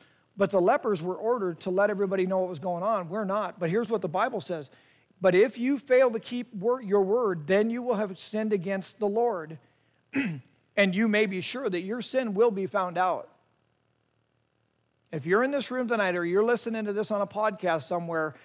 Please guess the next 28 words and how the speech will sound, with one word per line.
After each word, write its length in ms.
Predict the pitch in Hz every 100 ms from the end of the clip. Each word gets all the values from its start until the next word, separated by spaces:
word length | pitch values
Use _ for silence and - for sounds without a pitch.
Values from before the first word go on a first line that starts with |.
| _
and 160 | 185 180
you're 200 | 196 214
in 100 | 180
sin, 460 | - 202 214 226 214 _
rest 400 | 170 180 190 -
assured 560 | 185 - 208 180 151 127 _ _ _ _ _
it 180 | 190 165
will 180 | 180 220
be 140 | 175
found 320 | 139 160 151
out. 260 | 151 139 - _ _ _ _ _ _ _ _ _ _
You 140 | 185
can 180 | 196 202
look 180 | 214 269
at 80 | 196
me 140 | 190
and 100 | 185
I 120 | 175 190
will 160 | 185
guarantee 580 | 151 185 175 165 - 240
you 220 | 208 151
that 160 | 151 165
your 200 | 175 202
sin 380 | - 226 202 170
will 180 | 175
be 140 | 165 156
found 320 | 160 165 151
out. 320 | 156 135 -